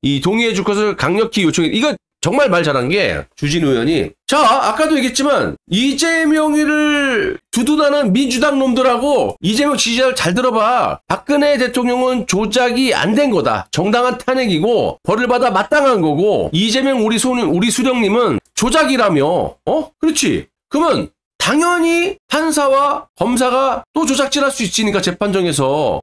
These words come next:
그걸 너네들이 매 눈으로 봐야 될 거 아니야. 일일이 갈 순 없잖아.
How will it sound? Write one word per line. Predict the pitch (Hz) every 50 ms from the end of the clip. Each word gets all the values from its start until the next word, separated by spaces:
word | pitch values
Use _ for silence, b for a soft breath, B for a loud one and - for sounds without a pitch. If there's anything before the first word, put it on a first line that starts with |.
| -
그걸 | - 262 254
너네들이 | 202 220 240 262 220 233 269 269 196
매 | 156 185 220 247 254
눈으로 | 233 214 220 233 240 240 -
봐야 | - - 156 190 220
될 | 220 214 -
거 | - 220 208
아니야. | 196 180 170 165 180 208 233 233 160 104 78 - _ _ -
일일이 | 170 220 240 262 277 294
갈 | - - 208
순 | 214 - - 262
없잖아. | 226 170 160 - 208 202 202 220 254 247 175 107 82 -